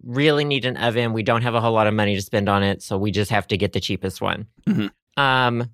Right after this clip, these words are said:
Speaker 1: but we, Justin did want the induction cooktop.
Speaker 2: I feel like
Speaker 1: So
Speaker 2: the, the cheapest induction cooktop is still gonna be a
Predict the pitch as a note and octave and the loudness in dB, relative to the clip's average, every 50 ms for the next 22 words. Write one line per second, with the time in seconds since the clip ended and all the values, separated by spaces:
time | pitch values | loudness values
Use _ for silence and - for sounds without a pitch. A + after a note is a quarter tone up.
0 | _ - C#3 C3 C3 C3 A2 E2+ - - G#2+ G2 F2 - G#2 - B2+ A#2+ - - | _ 0 2 2 2 2 0 -2 -6 -12 -12 -12 -10 -6 0 2 2 2 2 0
1 | B2 A2 G#2 F2 - B2 B2 B2+ G2+ - A2+ A2 G#2 F#2+ - G#2 G2 G2 F#2+ F#2+ | -4 -4 -4 0 0 2 2 2 0 0 -2 -2 -2 -2 -2 -2 -2 0 0 -2
2 | F#2+ - - G#2 F2+ - F2 E2 - - - - - - - - - F4+ G4 - | -2 -2 -6 -8 -6 -6 -8 -10 -10 -12 -12 -12 -12 -14 -8 -2 0 0 2 4
3 | D#4 D4+ C4 A3 F3+ F#3+ F3+ E3+ D#3+ D#3+ E3 - G3 F#3+ - - - - A3 A3 | 6 6 6 6 6 4 4 4 4 2 2 2 2 2 2 -2 -2 -2 -2 0
4 | - - A3+ G#3 - - - - D3 D3 C#3+ C#3+ C#3+ C#3 - - D3 C#3+ C3+ - | 2 2 2 2 0 -2 -2 -2 0 2 4 4 4 4 2 0 -4 -2 0 0
5 | C#3+ C#3 - - E3+ D#3+ D#3 - C#3 A#2+ - - C3+ B2 B2 A2+ G#2 G#2 G2 E2+ | 0 -2 0 2 2 2 2 2 0 -4 0 0 -2 0 0 -2 -2 0 0 -2